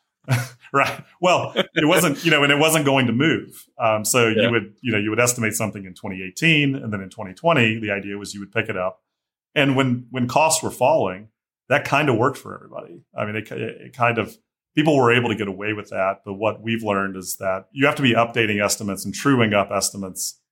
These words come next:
Speaker 1: as more information comes in, as the, uh, you know,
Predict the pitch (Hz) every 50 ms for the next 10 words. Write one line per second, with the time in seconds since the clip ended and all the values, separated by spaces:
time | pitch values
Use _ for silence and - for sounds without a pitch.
0 | _ _ - 139 135 131 123 - 131 113 110 110 104 107 107 101 98 95 - -
1 | 98 - - 98 95 90 92 92 92 92 92 92 92 104 _ _ _ _ _ _
2 | _ _ - 117 113 113 113 107 - 110 107 104 101 98 98 113 110 101 98 95
3 | 95 95 95 98 _ _ - 117 104 98 - -